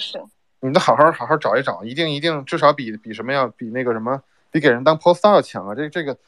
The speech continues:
Speaker 2: 你干两年 postdoc 没有人认可，你这，这等于说你这 career 你又浪费两年，你已经 post-，你已经博士毕业了，然后你又给人当，当 postdoc，这不值当的，这东西，明白吗？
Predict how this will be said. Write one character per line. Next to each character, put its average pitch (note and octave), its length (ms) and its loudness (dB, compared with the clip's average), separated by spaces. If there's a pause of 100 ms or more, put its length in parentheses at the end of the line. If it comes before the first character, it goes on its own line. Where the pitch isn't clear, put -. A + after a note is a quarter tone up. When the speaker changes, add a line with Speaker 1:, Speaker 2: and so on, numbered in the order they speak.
(220)
Speaker 2:
你 C3+ 140 -10
干 G3+ 160 6
两 B2+ 100 0
年 C#3 80 -4
postdoc F#3 300 4
没 D3 100 2
有 F3+ 100 6
人 B2 160 0
认 F3 120 0
可， C#3 160 -2
你 A#2+ 80 -8
这， F#3 220 -2
这 G#3 120 -4
等 E3+ 180 -6
于 C3+ 40 -8
说 F3+ 100 -6
你 D#3+ 100 -6
这 C#3 100 -14
career D#3 320 2
你 B2+ 80 -2
又 C3 80 2
浪 D3+ 120 4
费 D3 120 -2
两 G2+ 180 -4
年， F#2+ 200 -10 (320)
你 D3+ 100 -4
已 - 20 0
经 F3+ 160 4
post-， D#3+ 320 0
你 D3+ 120 0
已 F3+ 60 4
经 C#3 140 0
博 C#3+ 160 2
士 E3+ 140 2
毕 D3 140 2
业 D3 100 6
了， A#2+ 100 8
然 A2+ 120 -2
后 C#3 60 -4
你 B2 80 -6
又 C#3+ 240 2
给 - 160 -8
人 A#2 140 -6
当， - 180 0
当 D#3 160 -2
postdoc， D#3 400 0
这 E3 120 -6
不 F#3 160 -4
值 D#3 140 -10
当 F3+ 200 4
的， G#2+ 60 -4
这 G#2+ 100 -6
东 G#2 140 -14
西， G#2 60 -18
明 G2 100 -20
白 G2+ 100 -20
吗？ G2 160 -20